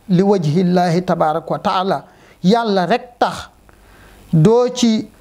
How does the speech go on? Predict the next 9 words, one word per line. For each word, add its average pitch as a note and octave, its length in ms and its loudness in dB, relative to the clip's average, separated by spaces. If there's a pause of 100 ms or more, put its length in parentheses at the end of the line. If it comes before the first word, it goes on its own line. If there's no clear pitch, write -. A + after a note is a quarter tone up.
(280)
dégtalu, C4 720 2 (500)
doo F#3+ 360 4
ci G3 160 2
njistalu, B3 720 0 (540)
doo G3 220 2
ko G#3+ 120 -2
ci G3+ 120 -2
bokkaaleeg F#3+ 600 0 (280)
lenn F#3+ 760 0